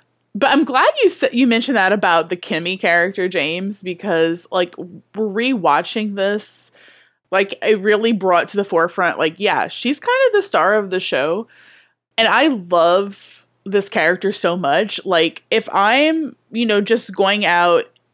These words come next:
in the environment, that, that personality that Cameron Diaz has with the Kimmy character, like, those are the people that I click with the most in the real world. Like, just, like, fun, kind of, like, happy-go-lucky people who, like, aren't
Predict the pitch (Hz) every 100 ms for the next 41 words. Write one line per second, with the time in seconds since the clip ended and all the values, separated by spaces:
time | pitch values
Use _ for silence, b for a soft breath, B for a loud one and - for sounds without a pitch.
0 | _ - 196 208 202 208 190 175 165 180
1 | 180 175 - _ B B B B - -
2 | 196 - 196 202 202 - - 220 226 202
3 | 170 160 175 196 208 208 190 180 208 180
4 | 190 190 180 175 175 175 - 160 175 185
5 | 180 - 165 185 196 180 190 196 214 214
6 | 214 B B 202 214 180 180 240 330 403
7 | 247 214 269 240 220 185 - 147 156 190
8 | 190 202 208 165 220 - 202 160 147 156
9 | 185 226 240 254 247 b b b 202 254
10 | 233 233 247 202 - - - 175 185 202
11 | 196 196 180 185 180 175 170 175 196 196
12 | 180 165 185 180 180 175 185 208 175 160
13 | 165 - 165 165